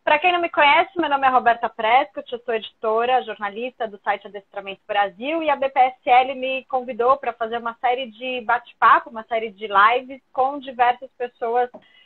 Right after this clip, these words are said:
é, num programa chamado Por Dentro da Criação, que são diversos criadores e entusiastas do cavalo lusitano. E hoje é uma edição especial com o veterinário Orfeu Ávila, que vamos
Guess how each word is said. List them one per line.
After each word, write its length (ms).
é, 720
num 360
programa 420
chamado 380
Por 200
Dentro 400
da 120
Criação, 520
que 60
são 140
diversos 440
criadores 640
e 60
entusiastas 580
do 100
cavalo 360
lusitano. 500
E 140
hoje 260
é 60
uma 120
edição 260
especial 840
com 220
o 40
veterinário 800
Orfeu 540
Ávila, 480
que 180
vamos 300